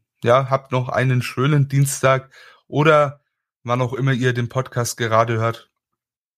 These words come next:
Äh, ich hab, äh, mitbekommen, dass einige den Podcast tatsächlich beim Autofahren hören. Äh, lasst euch da nicht zu sehr von uns ablenken. Autofahren ist wichtig. Wir wissen, wir können euch teilweise richtig woozy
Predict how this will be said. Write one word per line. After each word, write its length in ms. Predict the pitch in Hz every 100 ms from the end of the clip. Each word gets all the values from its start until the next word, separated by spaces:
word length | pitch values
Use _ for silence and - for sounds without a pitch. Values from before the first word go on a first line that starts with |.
| -
Äh, 140 | 123
ich 120 | 113 127
hab, 220 | - -
äh, 80 | 127
mitbekommen, 500 | 135 139 131 139 135
dass 160 | 127
einige 320 | - 127 139 127
den 140 | 123
Podcast 440 | 135 139 131 123
tatsächlich 480 | - 131 - 135 131
beim 160 | 127 113
Autofahren 520 | 123 143 131 120 117
hören. 280 | 120 139 139 - _ _ _ _ _ 117
Äh, 260 | 117 117 -
lasst 320 | 107 131 -
euch 140 | 135
da 420 | - 120 120 117 -
nicht 360 | - 123 143 -
zu 140 | -
sehr 240 | 127 127 127
von 200 | - 123
uns 160 | 120 -
ablenken. 680 | 117 117 117 113 110 113 -
Autofahren 520 | 110 110 113 - 107
ist 160 | 110 -
wichtig. 460 | 113 - 110 - _ _ _ -
Wir 160 | 113
wissen, 240 | 113 - 110
wir 120 | 110
können 280 | 113 107 101
euch 280 | 104 107
teilweise 540 | - 107 107 107 107 113
richtig 360 | 117 - 117
woozy 560 | 123 131 170 160 160 143